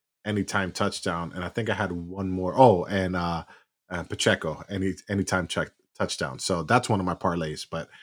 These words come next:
um, but I do think, uh, again, this is gonna be, it's gonna be an exciting Super Bowl. Um, are they the two best teams?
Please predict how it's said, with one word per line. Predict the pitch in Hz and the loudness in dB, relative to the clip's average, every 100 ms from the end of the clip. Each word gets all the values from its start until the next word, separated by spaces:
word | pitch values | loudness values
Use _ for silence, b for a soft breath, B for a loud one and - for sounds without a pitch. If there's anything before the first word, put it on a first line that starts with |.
| b b - | b b 4
um, | 107 98 95 90 90 87 - _ _ _ - | 6 8 6 4 0 -4 -12 _ _ _ 0
but | 110 | 2
I | 107 | 6
do | 117 | 8
think, | 120 120 104 - | 8 6 4 0
uh, | 107 110 | 0 4
again, | 113 120 107 | 6 6 8
this | 123 | 6
is | 151 135 | 4 6
gonna | 143 127 | 6 8
be, | 127 120 | 10 10
it's | 107 120 - | 8 2 2
gonna | 160 | 2
be | 151 | 4
an | 117 | 4
exciting | 107 120 107 95 | 4 2 0 -2
Super | 104 90 | -6 -8
Bowl. | 85 76 - _ _ _ _ _ _ _ | -14 -18 -18 _ _ _ _ _ _ _
Um, | 104 104 104 101 98 - _ _ | 2 4 4 0 -4 -10 _ _
are | 143 175 | 8 10
they | 185 | 8
the | 180 | 6
two | 143 - 170 | 4 0 2
best | 151 147 - | 2 2 0
teams? | - 143 139 127 - - - - | 4 6 4 2 -6 -8 -10 -12